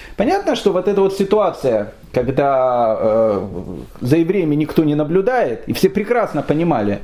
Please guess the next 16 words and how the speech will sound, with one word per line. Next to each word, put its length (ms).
что, 400
что 160
евреи, 360
они 180
как 160
бы, 440
ну, 120
как 120
бы 100
с 120
виду, 380
португальские 580
евреи, 160
как 220
бы 60
они 180